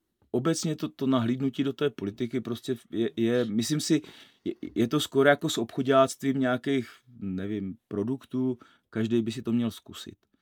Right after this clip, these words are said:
Jo, ne, ne každej na to má žaludek, ne každej jakoby na to má schopnosti, ale prostě zkusit by to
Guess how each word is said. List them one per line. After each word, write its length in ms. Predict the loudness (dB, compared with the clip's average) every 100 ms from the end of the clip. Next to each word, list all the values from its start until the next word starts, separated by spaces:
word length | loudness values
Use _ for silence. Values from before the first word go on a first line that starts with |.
| _ _ _
Jo, 180 | 0 2
ne, 100 | 2
ne 200 | 2 2
každej 320 | 4 4 4 4
na 100 | 2
to 120 | -2
má 180 | -2 -2
žaludek, 480 | 0 0 0 0
ne 180 | 0 0
každej 460 | -2 -2 0 0 0
jakoby 300 | -4 -4 -2
na 100 | 0
to 100 | 0
má 160 | -2 -2
schopnosti, 640 | -2 -4 -2 -2 -2 -2
ale 140 | -2 -2
prostě 240 | -4 -6
zkusit 340 | -8 -8 -6
by 140 | -4 -2
to 160 | -2